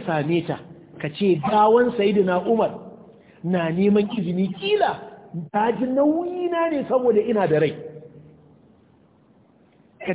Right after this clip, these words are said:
ce mata gawan Sayyidina Umar na neman izini idan na mutu, eh, wato,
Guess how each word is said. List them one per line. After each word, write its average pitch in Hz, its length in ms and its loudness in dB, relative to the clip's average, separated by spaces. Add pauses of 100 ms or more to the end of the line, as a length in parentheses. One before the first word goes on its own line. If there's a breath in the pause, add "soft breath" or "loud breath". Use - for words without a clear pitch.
ce 294 160 2
mata 233 300 0
gawan 214 460 2
Sayyidina 180 480 0
Umar 185 160 0
na 165 220 -2
neman 202 380 2
izini 185 500 -2 (760)
idan 214 360 0
na 240 200 2
mutu, 233 400 -4 (360)
eh, 185 240 2
wato, 170 440 0